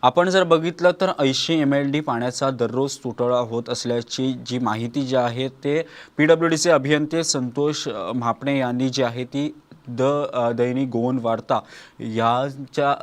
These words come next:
प्रतिनिधींशी बोलताना दिली आहे होती. एकंदरीतच आता सध्या जी आहे ती ही परिस्थिती आहे, मात्र काही दिवसांनंतर, काही महिन्यानंतर ही परिस्थिती सुधारणार असल्याचं अभियंते म्हणालेत. कारण त्याचंही कारण असं की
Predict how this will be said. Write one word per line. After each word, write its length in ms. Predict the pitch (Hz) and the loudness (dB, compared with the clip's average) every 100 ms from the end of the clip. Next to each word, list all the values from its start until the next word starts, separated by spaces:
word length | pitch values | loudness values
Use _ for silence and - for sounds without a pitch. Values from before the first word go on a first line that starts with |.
| - | -4
प्रतिनिधींशी 580 | 120 113 127 123 127 139 | -6 -4 -6 -4 -6 -8
बोलताना 480 | 120 110 107 117 120 | -8 -8 -8 -6 -4
दिली 220 | 117 117 | -4 -2
आहे 100 | 120 | -2
होती. 400 | 113 107 131 151 - - | -4 -6 -4 -6 -8 -8
एकंदरीतच 720 | 127 127 180 185 196 202 190 - | -4 0 2 0 0 -2 -2 -2
आता 240 | 135 160 | -2 0
सध्या 380 | 170 160 143 147 | -2 -2 0 0
जी 120 | 147 | 2
आहे 220 | 147 135 135 | 0 0 -4
ती 220 | 139 151 - - - | -4 -6 -6 -20 -12
ही 140 | 120 151 | -4 0
परिस्थिती 400 | 156 147 - 143 | 0 -2 -6 -2
आहे, 100 | 139 | 0
मात्र 300 | 131 120 151 | 0 -2 -4
काही 440 | 135 113 139 160 151 - | -2 -2 -2 -4 -6 -10
दिवसांनंतर, 760 | 120 120 - 139 135 135 139 | -8 -6 -4 -2 -2 -4 -4
काही 280 | 147 120 113 | -2 -4 -2
महिन्यानंतर 760 | 131 117 117 127 131 127 113 135 | -4 -4 -4 -4 -4 -4 -6 -8
ही 160 | 127 | -6
परिस्थिती 640 | 127 123 120 - 123 139 165 - - - | -8 -6 -8 -10 -10 -6 -6 -8 -20 -12
सुधारणार 580 | - 139 143 165 180 156 | -2 4 4 4 2 0
असल्याचं 580 | 131 131 131 131 143 151 - - | -2 -2 -2 0 -2 -2 -6 -6
अभियंते 520 | 127 120 131 127 139 | -4 -2 -2 0 -2
म्हणालेत. 380 | 123 123 127 139 | -2 -2 0 0
कारण 280 | - 131 160 | 2 4 2
त्याचंही 440 | 160 131 127 160 185 | 2 2 2 0 2
कारण 300 | 160 147 143 | 2 2 0
असं 220 | - 143 | -2 -4
की 280 | - 165 | -2 -2